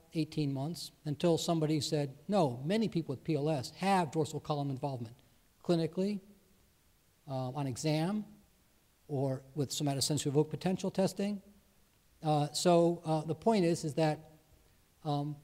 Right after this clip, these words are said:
but whether it's upper motor neurons exclusively or primarily, or upper motor neurons and dorsal columns, we have the concept of selective neuron vulnerability. Not all, the entire spinal cord is not degenerating.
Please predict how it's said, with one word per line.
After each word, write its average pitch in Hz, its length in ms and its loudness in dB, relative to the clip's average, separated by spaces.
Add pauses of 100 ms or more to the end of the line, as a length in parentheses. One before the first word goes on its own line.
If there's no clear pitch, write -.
(140)
but 180 200 -2
whether 190 260 6
it's - 260 -2 (240)
upper 214 200 4
motor 190 260 4
neurons 165 300 4
exclusively 185 760 2
or 143 160 0
primarily, 180 840 4 (220)
or 139 140 -2
upper 180 180 0
motor 165 240 4
neurons 151 320 2
and 131 100 -2
dorsal 131 260 -4
columns, 180 480 2 (180)
we 160 100 4
have 220 300 4
the 208 60 2
concept 202 680 2
of 156 120 -2
selective 180 760 2
neuron 151 520 2
vulnerability. 139 680 0
Not 233 420 2 (120)
all, 202 520 4 (240)
the 190 80 4
entire 233 280 4
spinal 214 340 4
cord 131 340 -2 (300)
is 131 120 -2
not 180 160 2
degenerating. 143 640 2